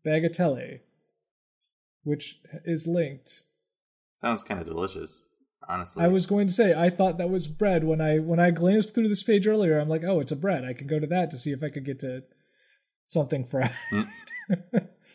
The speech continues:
Speaker 1: Oh, dang. We got some Ohio representation here. In eighteen sixty-nine, British inventor Montague Redgrave, which,
Speaker 2: Whoa.
Speaker 1: dang, settled in the United States and manufactured bagatelle tables in Cincinnati, Ohio.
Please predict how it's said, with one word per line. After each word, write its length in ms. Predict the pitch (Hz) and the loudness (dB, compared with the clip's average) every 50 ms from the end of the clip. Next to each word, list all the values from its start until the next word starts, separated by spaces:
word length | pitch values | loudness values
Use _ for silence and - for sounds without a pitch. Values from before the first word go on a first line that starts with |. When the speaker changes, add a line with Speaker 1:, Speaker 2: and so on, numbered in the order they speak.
| _ _ _ _ _ _ _ _ _ - | _ _ _ _ _ _ _ _ _ 2
Speaker 1:
Oh, 180 | 196 226 285 339 | 4 4 6 6
dang. 500 | 349 359 381 403 403 381 294 151 113 104 143 | 4 2 0 0 -2 -2 -2 -4 -4 -4 -2
We 100 | 156 165 | 0 2
got 160 | 180 208 202 - | 2 2 0 0
some 200 | 226 226 220 220 | 0 -2 0 2
Ohio 380 | 214 202 180 196 214 254 302 | 2 2 2 2 2 2 4
representation 680 | 269 190 160 160 156 139 151 143 147 143 135 127 143 135 | 4 2 2 2 0 -2 -2 -2 -2 -2 -2 -2 -4 -6
here. 220 | 131 135 127 127 | -4 -4 -4 -4
In 300 | 135 143 160 160 160 165 | -2 0 2 2 2 2
eighteen 320 | 175 180 175 175 196 190 180 | 2 2 2 2 0 0 0
sixty-nine, 500 | - 202 - - 185 175 196 220 208 180 | -2 -2 -2 -2 0 0 2 2 2 2
British 200 | 180 175 - - | 0 0 0 0
inventor 480 | 175 160 180 180 170 180 185 180 175 - - _ _ _ _ _ _ _ | 0 0 0 0 0 0 0 -2 -2 -6 -10 _ _ _ _ _ _ _
Montague 520 | - 139 143 165 185 180 214 180 190 208 202 | -8 -2 0 0 2 2 2 2 2 4 4
Redgrave, 600 | 180 185 190 214 196 170 160 143 139 139 135 139 | 4 4 4 4 2 2 0 0 0 -2 -4 -6
which, 360 | 139 139 135 139 131 - - - - | -6 -6 -4 -6 -6 -10 -12 -8 -2
Speaker 2:
Whoa. 400 | - 107 104 87 80 80 80 - 208 147 123 | 0 2 2 2 2 -2 -4 -6 -10 -8 -4
Speaker 1:
dang, 640 | 127 156 165 185 190 170 151 139 131 123 123 127 123 - _ _ _ _ _ _ _ _ _ _ _ _ _ _ _ _ _ _ _ _ _ _ _ | 0 2 4 4 6 4 4 2 0 -4 -6 -8 -10 -14 _ _ _ _ _ _ _ _ _ _ _ _ _ _ _ _ _ _ _ _ _ _ _
settled 380 | - - 185 180 196 190 185 | 2 6 6 6 6 6 6
in 120 | 190 180 180 | 6 6 6
the 80 | 180 | 4
United 300 | 175 175 185 185 190 185 | 4 4 4 4 2 2
States 240 | 175 - 190 196 - | 0 2 2 2 2
and 80 | 160 151 | 0 2
manufactured 640 | 156 160 175 190 175 - 185 185 170 - - 185 160 | 2 2 2 2 2 2 0 0 0 0 -2 -2 0
bagatelle 460 | 165 170 175 175 175 - 196 185 180 165 | 0 0 0 0 0 2 2 4 2 2
tables 380 | 165 165 160 156 165 170 170 175 | 2 2 2 2 2 2 0 0
in 180 | 160 170 175 165 | 0 0 0 0
Cincinnati, 580 | - 151 139 127 - 156 151 143 147 151 160 | 0 -2 -4 -4 -2 -2 -2 0 0 2 2
Ohio. 600 | 175 190 180 180 233 320 370 277 147 120 117 110 | 2 2 2 2 0 0 0 -2 -2 -4 -6 -12